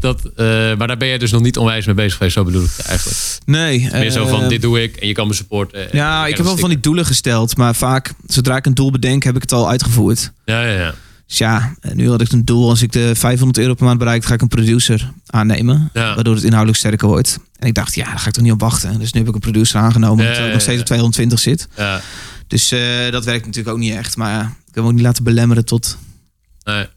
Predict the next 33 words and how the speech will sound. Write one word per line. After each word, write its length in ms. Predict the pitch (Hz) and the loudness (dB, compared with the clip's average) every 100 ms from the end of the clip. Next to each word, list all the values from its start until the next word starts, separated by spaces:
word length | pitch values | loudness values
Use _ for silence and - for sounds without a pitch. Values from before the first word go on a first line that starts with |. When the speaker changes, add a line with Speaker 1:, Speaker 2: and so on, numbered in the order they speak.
| _ - | _ -10
Speaker 1:
En, 220 | 113 139 | -6 -2
en 60 | 135 | 0
hoe 140 | 160 | 2
zie 100 | 160 | 0
jij 120 | 156 | 0
de 100 | 139 | -2
toekomst 360 | 190 151 110 - | -4 -2 -4 -2
van, 280 | 107 98 92 | -4 -4 -8
van 200 | 107 95 | -12 -10
dit 160 | 104 - | -8 -8
soort, 360 | 110 95 - - | -6 -8 -10 -20
eh, 280 | 98 98 95 | -8 -4 -4
manieren 460 | 98 101 104 101 87 | -2 0 2 2 2
van 160 | 98 | 0
betalen 400 | 90 107 92 85 | 0 0 0 -2
voor 100 | - | -6
content? 320 | - 90 - _ _ _ _ _ _ _ _ _ _ _ - | -10 -12 -12 _ _ _ _ _ _ _ _ _ _ _ -6
Als 100 | 101 | -2
je 60 | |
het 40 | 110 | 0
hebt 160 | 101 | 0
over 160 | 107 95 | 0 0
verdienmodellen 540 | 107 113 110 107 101 | 2 2 2 2 0
voor 100 | 92 | -2
podcasts, 520 | 87 110 - 120 110 | -2 -2 0 0 0
je 60 | - | -2
hebt 140 | 90 | -2
natuurlijk 280 | 104 101 113 | -2 -4 -4
advertising 380 | - 92 90 - | -4 -4 0 0
Speaker 2:
Mm. 40 | 87 | 2
Speaker 1:
en 40 | |
je 60 | - | 2
hebt 260 | 92 90 | 0 -2